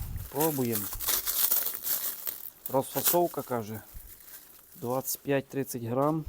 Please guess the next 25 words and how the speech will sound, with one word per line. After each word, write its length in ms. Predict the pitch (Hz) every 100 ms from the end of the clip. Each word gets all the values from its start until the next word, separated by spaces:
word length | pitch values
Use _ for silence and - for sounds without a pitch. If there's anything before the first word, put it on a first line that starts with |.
| - - - - - - - -
Двадцять 300 | 131 135 -
п'ять 180 | 147 123
грам, 280 | 123 151 160
по-моєму, 480 | 131 135 156 151
на 440 | 120 117 127 143 165 _ _ _ _ _ _ _ _ _ - - - -
літру 320 | 117 135 143
води. 340 | 139 139 120 107 - - - - - - _ _ _ _ - _ _ -
Коротше, 300 | 143 147 -
того 180 | 123 160
баночка 480 | 151 185 196 - 127
сто 200 | - 120
грам, 340 | 117 120 95 -
ріденька, 540 | 123 123 123 117 104 104
бо, 120 | 98
каже, 240 | 123 120
є 140 | 123 120
суха, 420 | - - 160 208 - - - - -
а 60 |
є 180 | 104 117
ріденька, 420 | 143 117 107 98
Maxibite 580 | 113 110 - 113 120 -
Aqua. 340 | - 120 - 107 - _ _ - - - - - _ _ _ -
Е, 240 | 117 110
на 140 | 107 123
полівізатор, 840 | 135 123 123 113 151 165 - 123